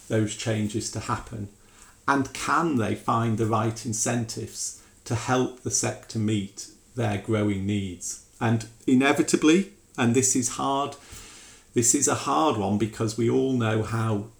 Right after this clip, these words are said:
tight money is at Treasury at the moment, and I think N H S hear that as much as the next person, that will inevitably mean ensuring there is sufficient funding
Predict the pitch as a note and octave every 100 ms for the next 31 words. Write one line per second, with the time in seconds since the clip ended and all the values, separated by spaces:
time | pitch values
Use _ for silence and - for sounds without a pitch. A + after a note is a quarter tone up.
0 | _ - C3+ A#2+ A2+ A#2+ A2 G#2 G#2 G2
1 | G#2+ - C3 A#2 G#2+ F#2 A2+ F#2+ G2 F#2+
2 | G#2 A2+ G2+ G2 G#2+ A2 G2+ A#2 G#2+ A#2
3 | G#2+ A2 A2+ G#2+ - B2 A2+ A2 G#2 -
4 | A2+ A#2 A2+ - A#2 - A2 C3 - -
5 | A2 G2+ - G#2 F#2+ - - - - -
6 | - _ - - - A2+ C#3 D3 C#3 C3+
7 | C3 C#3 C#3 D3+ D3+ - - A#2+ A#2 A#2+
8 | C3 G#2 G2+ G2 A2+ G#2 - C3+ A#2+ A2+
9 | G#2 G#2+ G#2+ - B2 - B2+ - - A2+
10 | - - A#2+ G#2+ G2+ F#2